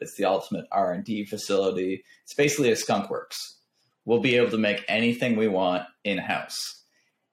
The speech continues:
And part of the goal for that is also to turn into a bit of a creator's mecca. We have the tools, the resources, and the know-how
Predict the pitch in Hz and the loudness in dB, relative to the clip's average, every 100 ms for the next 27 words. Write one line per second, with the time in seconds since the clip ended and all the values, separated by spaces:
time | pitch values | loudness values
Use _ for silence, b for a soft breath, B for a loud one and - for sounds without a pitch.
0 | - 107 98 165 185 120 110 104 101 92 | -4 -2 2 4 4 4 4 4 2 2
1 | 90 90 98 104 104 - - - 117 107 | 2 2 2 2 2 -2 -10 -6 -2 0
2 | 101 101 98 101 101 98 - 104 98 98 | 0 0 2 2 2 0 0 2 2 2
3 | - 92 87 - - - _ _ _ _ | -2 -4 -2 -4 -6 -16 _ _ _ _
4 | _ _ _ _ _ 107 123 120 117 117 | _ _ _ _ _ 0 0 2 4 6
5 | 110 104 - 113 110 117 117 98 98 98 | 4 0 -4 0 2 2 -2 -2 0 2
6 | 104 95 - 90 90 - - 98 101 104 | 2 2 0 -4 -4 -8 -4 -2 0 0
7 | 110 110 90 87 82 80 95 | 0 0 0 0 0 -4 -10